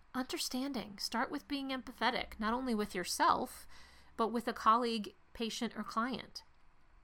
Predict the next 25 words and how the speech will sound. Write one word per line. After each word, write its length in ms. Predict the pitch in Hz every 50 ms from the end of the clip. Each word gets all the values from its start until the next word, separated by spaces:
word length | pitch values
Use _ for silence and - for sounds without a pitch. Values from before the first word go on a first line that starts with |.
| - - - - - -
Finding 420 | - - 185 180 220 233 262 269 269
the 60 | 254
motivation 600 | 247 254 262 262 254 247 254 254 - - 277 262
to 60 | 254
change. 600 | 226 - 240 - - 294 247 - - 220 - - - - - - - - - - - - - - - - - - _ - -
Trying 360 | - - 226 226 254 285 285
to 120 | - 269 247
seek 460 | - - - - 254 262 - - - -
out 420 | 233 233 247 269 226 - - - - -
and 200 | - 220 220 214
build 360 | 202 226 226 226 220 220 214 - -
confidence. 840 | - - - 226 240 233 - 226 - 120 - - - - - - - - - - - - -
Setting 340 | - - 269 302 415 427 415 403
a 60 | 381
goal 340 | 359 349 381 - 233 - -
so 220 | - - 233 233
that 160 | 220 240 -
you 100 | - 254
can 220 | 247 - 277 233 196
do 160 | 220 262 311
something 420 | - - 285 247 226 - - -
about 300 | 180 170 - - - -
it. 140 | - - - - -
And 140 | - 233 254
then 160 | 269 277 -